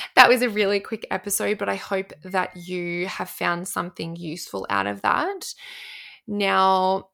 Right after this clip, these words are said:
if you are concerned about your iron levels and you feeling overwhelmed and you feel like five out of seven of those reasons could be, could be true for you,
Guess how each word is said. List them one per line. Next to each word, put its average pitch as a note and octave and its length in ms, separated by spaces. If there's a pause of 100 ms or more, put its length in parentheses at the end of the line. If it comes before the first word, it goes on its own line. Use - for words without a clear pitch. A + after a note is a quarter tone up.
(760)
if B3+ 340
you B3 180
are A3+ 140
concerned F#3+ 680
about G3 220
your A3+ 120
iron E3+ 340
levels F3 680 (880)
and F#3+ 140
you F3 400 (240)
feeling G#3+ 300
overwhelmed F3 720
and F#3+ 100
you F3 80
feel F#3+ 280
like F3 200
five F3+ 360
out F3+ 100
of E3+ 100
seven E3 280
of D#3+ 140
those - 220
reasons E3+ 380
could F3 180
be, E3+ 140 (300)
could G3 120
be F3 120
true E3+ 240
for F#3 120
you, F3 420